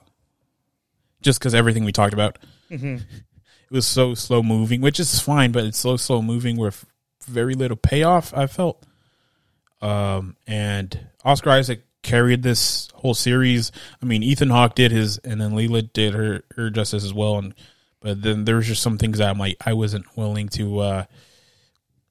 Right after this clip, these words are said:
Speaker 1: you know, and, um, I mean, again, like, we didn't get Moon Knight. I mean, it's fine, but, like, also, no. <laughs>
Speaker 2: When your whole show is called
Speaker 1: Yeah,
Speaker 2: Moon Knight,
Speaker 1: and
Speaker 2: we
Speaker 1: the
Speaker 2: should get Moon Knight at least once or twice.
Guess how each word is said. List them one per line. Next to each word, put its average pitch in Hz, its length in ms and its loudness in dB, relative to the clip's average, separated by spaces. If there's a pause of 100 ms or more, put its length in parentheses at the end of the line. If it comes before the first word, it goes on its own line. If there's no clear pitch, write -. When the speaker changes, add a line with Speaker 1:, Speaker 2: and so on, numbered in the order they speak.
(100)
Speaker 1:
you 147 120 -8
know, 131 260 -2
and, 123 440 -8 (1000)
um, 104 540 -4 (300)
I 131 60 2
mean, 131 160 2
again, 135 300 2
like, 110 120 -6
we 113 120 -8
didn't 120 120 0
get 120 140 0
Moon 120 180 -4
Knight. 127 260 -2
I 135 40 -6
mean, 113 200 -8
it's - 160 -10
fine, 151 360 0
but, 131 160 -4
like, 117 180 -6
also, 123 480 -2 (320)
no. 120 420 0 (460)
<laughs> - 60 6 (880)
Speaker 2:
When 147 160 -2
your 139 140 0
whole 135 240 -2
show 127 260 -2
is 117 100 -8
called 120 260 -4
Speaker 1:
Yeah, 143 160 -4
Speaker 2:
Moon 147 120 -4
Knight, 120 220 -2
Speaker 1:
and 123 60 -6
Speaker 2:
we 127 80 -8
Speaker 1:
the 117 40 -10
Speaker 2:
should 120 320 -8
get 117 180 -10
Moon 117 220 -16
Knight 113 260 -14
at 120 100 -16
least 117 220 -14 (200)
once 107 180 -20
or - 40 -20 (180)
twice. - 280 -20